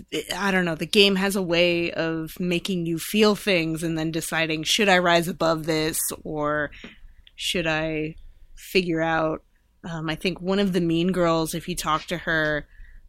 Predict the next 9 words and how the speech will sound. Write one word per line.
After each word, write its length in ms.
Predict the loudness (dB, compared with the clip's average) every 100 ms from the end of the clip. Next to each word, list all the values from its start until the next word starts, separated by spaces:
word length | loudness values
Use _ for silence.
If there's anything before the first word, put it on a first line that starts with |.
| -10
um, 760 | -8 -6 -6 -8 -8 -10 -12 -14 -16 -18 -20 -20 -10 -8 0
her 100 | 2
mom 640 | 4 2 2 0 -4 -6 -4
is 180 | -4 -2
in 80 |
the 60 | -4
hospital 460 | -4 -4 -4 -4 -4
with 160 | -6
cancer. 540 | -6 -6 -8 -8 -10